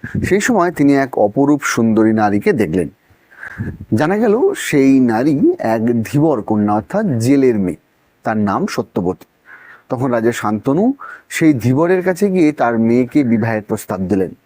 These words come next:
কিন্তু সেই ধীবর তাকে জানালো যে তিনি তার কন্যার সঙ্গে শান্তনুর বিবাহ দিতে পারেন একটাই শর্তে, যদি তার কন্যার পুত্র ভবিষ্যতে রাজা হন, তবেই শান্তনুর সঙ্গে তিনি তার মেয়ের বিবাহ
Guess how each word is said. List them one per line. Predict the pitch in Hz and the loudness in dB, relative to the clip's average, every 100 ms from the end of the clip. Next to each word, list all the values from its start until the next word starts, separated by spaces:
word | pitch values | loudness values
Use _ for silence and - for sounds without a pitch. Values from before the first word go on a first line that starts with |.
| - - - - _ | -20 -20 -20 -20 _
কিন্তু | 156 175 220 | -2 0 2
সেই | 233 214 | 2 2
ধীবর | 101 123 165 202 | 2 0 0 0
তাকে | 202 151 | -2 -2
জানালো | 113 92 101 135 95 - 330 147 | -2 0 0 2 2 4 4 4
যে | - 110 104 98 92 - _ - | 2 2 4 4 0 -6 _ 0
তিনি | 117 117 113 | 2 4 2
তার | 113 - | 0 -2
কন্যার | 113 117 143 - | 0 2 0 -2
সঙ্গে | 151 151 151 185 | -2 0 2 0
শান্তনুর | 214 107 98 110 110 107 | 0 -2 -2 2 2 2
বিবাহ | 101 107 107 | 2 2 2
দিতে | 104 107 120 | 2 2 0
পারেন | 123 135 131 | 2 0 0
একটাই | 110 - 190 | -4 -2 -2
শর্তে, | - - - 143 381 - | -2 -6 -2 0 0 0
যদি | 117 190 226 | 2 2 2
তার | 233 - | 0 0
কন্যার | 131 131 165 208 | 2 2 2 2
পুত্র | 208 214 - 110 139 | 0 -2 2 2 2
ভবিষ্যতে | 120 107 120 - 117 | 2 2 0 -2 -2
রাজা | 101 101 135 | 0 0 0
হন, | 127 107 202 339 - - | 0 2 2 2 0 -2
তবেই | 117 170 208 | 2 2 2
শান্তনুর | 147 113 107 110 110 | 0 -2 0 0 -2
সঙ্গে | - 98 101 202 | -2 0 2 2
তিনি | - 110 101 | 2 0 0
তার | 92 95 | 0 0
মেয়ের | 98 117 208 | 2 2 2
বিবাহ | 113 92 | 0 0